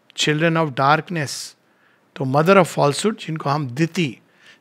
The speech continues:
जब तक वो अंधकार की शक्ति मूल रूप में पूरी तरह चेंज नहीं होती, तब तक ये पूरा रूपांतरण हम नहीं देखेंगे।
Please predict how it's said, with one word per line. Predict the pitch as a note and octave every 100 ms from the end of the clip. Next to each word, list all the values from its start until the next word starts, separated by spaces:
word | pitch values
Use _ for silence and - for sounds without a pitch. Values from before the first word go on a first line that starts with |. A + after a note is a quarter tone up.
| C3+
जब | A#2 G3
तक | F#3+ - E4+ C4+
वो | B3
अंधकार | C4 F3 G3 G3+ F#3+ F3+ F#3
की | G#3 G3
शक्ति | - E3 - - G#3+
मूल | D#3+ F#3 G#3+
रूप | G3 F#3 F3+
में | F3+ D#3 - _ _ _ _ -
पूरी | F3+ A#3 A#3
तरह | F#3+ E3+ F#3+ F#3+
चेंज | F3+ - E3+ E3+ D3+
नहीं | D#3+ E3+
होती, | C3+ B2+ B2 G#2+ - _ _ _ _ _ _ _ - _ -
तब | C#3 -
तक | F3+ D#3
ये | C3 D3 _ _ _ _ _ _ _ - C3
पूरा | F3+ E3
रूपांतरण | D3+ C#3 C#3 C3+ D3 E3
हम | B3+
नहीं | D#3 C#3+
देखेंगे। | A#2 - G2+ G2+ G2+